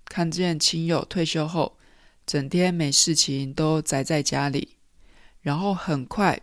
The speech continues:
就退化生病。所以因为看到这样子的景象，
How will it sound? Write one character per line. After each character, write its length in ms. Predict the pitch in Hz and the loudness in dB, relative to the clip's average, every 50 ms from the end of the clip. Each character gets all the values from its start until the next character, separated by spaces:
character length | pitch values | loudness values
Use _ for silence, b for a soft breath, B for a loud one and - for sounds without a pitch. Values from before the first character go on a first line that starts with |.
| - _ | -6 _
就 260 | - - 180 165 - - | 0 2 4 4 2 0
退 240 | - - - 165 151 | -4 -4 -4 -4 -2
化 220 | 160 175 160 156 | -2 -4 -4 -2
生 260 | - - - 147 143 139 | -2 -2 -2 -2 -2 -2
病。 200 | - 139 - - - _ _ _ _ _ _ _ _ _ _ _ _ _ _ _ _ _ _ _ _ - | -2 -2 -2 -4 -8 _ _ _ _ _ _ _ _ _ _ _ _ _ _ _ _ _ _ _ _ -8
所 280 | - - 185 196 220 | -2 2 6 8 8
以 120 | 226 214 - | 8 8 6
因 100 | - 208 | 4 2
为 120 | 220 208 | 2 0
看 240 | 185 - - 202 180 | 0 0 -2 -2 0
到 180 | 180 185 180 170 | 2 2 2 2
这 120 | 170 190 | 0 0
样 180 | 185 175 170 156 | 0 0 -2 -2
子 160 | - - 139 | -4 -4 -4
的 100 | 135 143 | -4 -4
景 240 | - - - - - | -2 -4 -4 -4 -4
象， 260 | - - 180 151 | -2 0 0 0